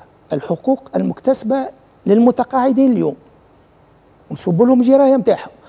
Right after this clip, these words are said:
وراهي مهددة. ما عندنا إلا حل واحد،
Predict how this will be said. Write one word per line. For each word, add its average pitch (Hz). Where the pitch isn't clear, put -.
وراهي 226
مهددة. 233
ما 170
عندنا 202
إلا 269
حل 170
واحد، 214